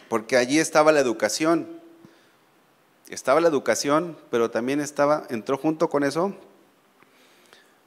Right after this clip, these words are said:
un combo de maldad. Entonces,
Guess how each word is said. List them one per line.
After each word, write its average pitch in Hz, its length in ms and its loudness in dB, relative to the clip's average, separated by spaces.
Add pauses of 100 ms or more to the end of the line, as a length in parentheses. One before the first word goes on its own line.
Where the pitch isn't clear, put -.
(120)
un 135 160 -2
combo 143 440 2
de 120 100 2
maldad. 95 480 -4 (800)
Entonces, 143 400 -6